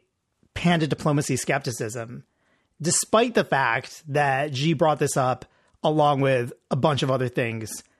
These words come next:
for, like, a second in a speech to some business people. So what I think is interesting about this, so he's talking about San Diego Zoo, which hasn't had a panda since twenty nineteen,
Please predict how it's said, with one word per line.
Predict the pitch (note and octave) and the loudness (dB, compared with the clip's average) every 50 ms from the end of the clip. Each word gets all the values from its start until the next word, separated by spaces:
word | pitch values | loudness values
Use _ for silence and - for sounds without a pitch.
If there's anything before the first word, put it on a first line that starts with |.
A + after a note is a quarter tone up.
| _ _ | _ _
for, | - - C#3 C3+ | -6 -2 0 0
like, | B2 B2 A#2 A#2 | 0 0 -2 -2
a | A2+ | -2
second | - - C3 A#2 - B2 G#2 G#2 - - _ _ _ _ _ - | 0 0 0 0 0 -4 -8 -8 -10 -14 _ _ _ _ _ 0
in | D#3 C3 | 0 0
a | A#2+ | 0
speech | - - - C#3 A#2+ - - | 0 0 -2 -2 -2 -2 -2
to | - A#2+ A#2 A2+ | -2 -2 -2 -2
some | - - C3 C3 | -2 -2 0 0
business | F#3 D3+ C#3 C3 | 2 2 0 -2
people. | - - A#2+ A2 - G#2+ G2+ G#2+ - _ _ _ _ _ _ _ _ _ _ _ - - | -2 -4 -6 -4 -4 -8 -8 -10 -14 _ _ _ _ _ _ _ _ _ _ _ -14 -8
So | - - G#3+ | 0 2 2
what | F#3 G3+ - - | 4 4 2 2
I | G#3+ G3 | 2 2
think | - B3+ A#3 | 2 4 4
is | F#3 D3 | 4 4
interesting | B3+ G4 B3+ - B3 G3 | 2 0 2 2 2 4
about | D#3 D3+ C3 | 4 4 2
this, | F3 E3 - | 2 2 4
so | F3+ D3+ | 2 4
he's | F3 A3 - | 4 4 4
talking | G#3 G#3+ G#3+ G3 A3+ | 4 2 4 2 2
about | G3 D#3 D#3+ D#3 E3 E3+ - - - - - - _ _ _ - - - - - | 2 2 2 2 2 0 0 -6 -16 -20 -20 -20 _ _ _ -20 -18 -10 -6 0
San | - A3 A3+ G#3 | 2 4 4 6
Diego | G#3 A3 C#4+ C#4+ D#4 A3 | 4 4 4 4 2 2
Zoo, | C#3+ A#2+ C#3+ B2 A#2 A#2 C3 D3+ D3+ - | 2 2 0 2 2 2 0 -2 -2 0
which | _ F#3+ F3+ - | _ 0 0 2
hasn't | G3+ A#3+ B3 A#3 C4 B3+ | 2 0 2 4 2 2
had | A#3+ A3 | 2 2
a | F3+ | 2
panda | F3+ G#3 A3+ A#3 A3 F3+ D#3+ D#3+ E3+ F3+ - - _ _ _ _ | 2 2 4 4 4 4 4 4 2 0 -4 -12 _ _ _ _
since | - - G#3 F#3+ F#3 F3 - | -4 0 2 2 2 0 0
twenty | - A#3 A3 G#3 G3+ F#3 | 0 0 2 2 2 2
nineteen, | F3+ F3 F3 D#3+ - E4+ D#4 E3+ C3 G#3 - | 2 0 0 -2 -2 -4 -4 -4 -4 -6 -10